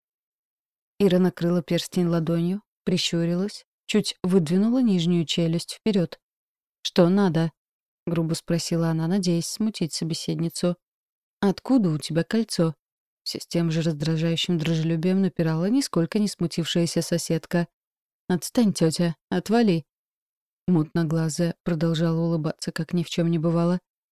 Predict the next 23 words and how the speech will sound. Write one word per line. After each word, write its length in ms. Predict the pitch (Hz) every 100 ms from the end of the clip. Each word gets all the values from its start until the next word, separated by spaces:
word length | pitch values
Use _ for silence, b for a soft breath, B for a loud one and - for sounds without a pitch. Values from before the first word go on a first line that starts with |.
| _ _ _ _ _ -
Ты 100 | 240
носитель 540 | 202 220 208 - 247
дара, 400 | 202 175 175 180 - 247
вижу 320 | 220 165 170
это, 400 | 170 - 170 165 -
и 80 | 233
перстень 540 | 208 165 - 175 165
твой 360 | - 175 175 - _ -
тебе 300 | - 196 160
принадлежит, 720 | 170 190 190 170 160 165 - -
не 140 | 202
украла. 500 | 180 202 190 165 175 - _ _ -
По 80 | 185
женской 380 | 180 175 -
линии 320 | 175 175 175 190
рода 300 | 175 160 160
к 60 |
тебе 240 | - 160 170
перешёл. 520 | 175 160 - 175 175 _ _ _ _
Только 260 | - 156 185
не 100 | 180
разбудили 540 | 175 160 190 233 208
тебя, 400 | 165 - 170 175